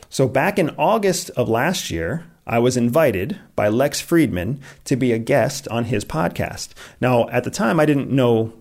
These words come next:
who Lex was, and I didn't know that he had a podcast. And he had a very large podcast. Back then, his podcast was about, I think, two point one million viewers, two point one million subscribers on YouTube. So here I, Lex reaches out to me.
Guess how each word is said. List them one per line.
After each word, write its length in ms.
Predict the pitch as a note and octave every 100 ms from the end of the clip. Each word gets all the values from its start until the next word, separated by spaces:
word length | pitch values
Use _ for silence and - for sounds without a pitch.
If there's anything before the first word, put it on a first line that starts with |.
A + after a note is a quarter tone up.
| -
who 180 | - C3+
Lex 300 | B2 G#2+ -
was, 280 | E3+ F#2 B2+
and 140 | A#2+
I 60 | B2
didn't 200 | C#3 B2+
know 140 | A#2
that 80 | G#2+
he 80 | G2
had 180 | A2
a 40 | G2
podcast. 640 | - E3+ E3+ A#2 - - -
And 100 | C#3
he 120 | C#3
had 180 | D#3 B3+
a 80 | A#3+
very 340 | A#2 C#3 A#2+
large 380 | F#2+ A2 B3+ C4+
podcast. 540 | - F2+ - - - -
Back 240 | E3 F#3+
then, 180 | A3+ A#3+
his 160 | E3
podcast 480 | C3 D#3 D#3 C3+ -
was 160 | C3 B2
about, 460 | B2 B2 E3 B3+ - - - - -
I 40 |
think, 200 | F#3 F3
two 160 | - F#3
point 240 | F3+ E3+
one 320 | D3 E3 D3
million 460 | C#3+ D#3 D3+ D3 C3
viewers, 520 | B2+ C#3+ G3+ D4+ -
two 220 | - D#3+
point 180 | D#3 C#3+
one 140 | C#3+
million 220 | C#3+ C#3+ D3
subscribers 480 | - C3 C3 D3
on 120 | C3 A2+
YouTube. 480 | C3+ - B3 B3+ - _ _ - _ _ _ _ - - - -
So 400 | - C#3 C3+ -
here 320 | - E3+ F3+
I, 340 | C#3 B2+ B2 - -
Lex 460 | - A2+ B2+ E3 -
reaches 260 | E3 E3+ E3
out 200 | D3 D#3+
to 80 |
me. 340 | C#3 G2 B2+